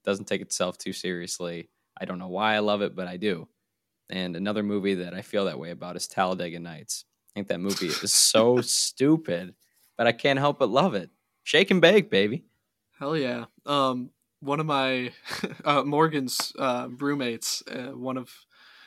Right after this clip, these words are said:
Speaker 2: her roommates and her boyfriend dressed up as Ricky Bobby and, uh, whatever John C. Reilly's character's name is there. And I ran into them while they were dressed like that, and I was like, "Oh, you got your Big Red?"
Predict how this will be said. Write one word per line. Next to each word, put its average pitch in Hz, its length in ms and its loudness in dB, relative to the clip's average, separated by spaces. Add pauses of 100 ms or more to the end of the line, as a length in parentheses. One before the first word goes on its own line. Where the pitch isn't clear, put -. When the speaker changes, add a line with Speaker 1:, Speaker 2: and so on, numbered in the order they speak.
(120)
Speaker 2:
her 147 140 -2
roommates 131 380 -2
and 127 120 -8
her 135 100 -8
boyfriend 131 540 -4
dressed 135 320 -4
up 131 160 -2
as 127 160 -4
Ricky 131 260 -4
Bobby 127 560 0
and, 120 260 -4 (260)
uh, 127 140 -8
whatever 135 360 -2
John 127 260 -6
C. 135 180 -6
Reilly's 120 420 -6
character's 127 520 -10
name 123 220 -8
is 123 160 -12
there. 143 320 -8 (600)
And 131 440 2 (200)
I 123 520 0
ran 135 280 2
into 139 200 0
them 131 160 0
while 127 140 -2
they 127 100 -2
were 123 100 -4
dressed 135 300 -6
like 131 160 -6
that, 131 100 -4
and 123 100 -6
I 123 60 -6
was 123 100 -10
like, 135 160 -2
"Oh, 220 340 6
you 185 140 -2
got 208 240 0
your 170 100 -4
Big 180 220 -4
Red?" 170 300 -2